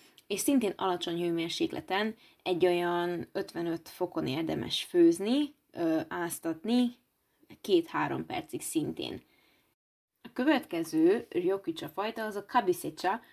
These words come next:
A kabusecha szó szerint, ö, fedett teának fordítható egyébként, és ezt a szedés előtt árnyékolják le, viszont nem olyan idézőjelesen szigorúan, ö, mint mondjuk a,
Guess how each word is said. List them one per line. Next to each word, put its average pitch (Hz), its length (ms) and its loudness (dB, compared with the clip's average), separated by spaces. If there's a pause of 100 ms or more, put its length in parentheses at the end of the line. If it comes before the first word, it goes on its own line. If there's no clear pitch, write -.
(260)
A - 80 -20
kabusecha 262 560 0
szó 226 220 -4
szerint, 214 720 0
ö, 175 300 2
fedett 165 500 0
teának 156 440 -6
fordítható 170 600 0
egyébként, 233 580 -2 (460)
és 185 460 2
ezt 202 380 -4
a - 20 -10
szedés 175 380 4
előtt 160 300 2
árnyékolják 170 760 -2
le, 214 100 -2
viszont 202 280 -4
nem 208 140 0
olyan 175 340 0 (260)
idézőjelesen 165 720 4
szigorúan, 160 880 4 (360)
ö, 165 420 2
mint 165 280 -4
mondjuk 165 360 4
a, 151 360 0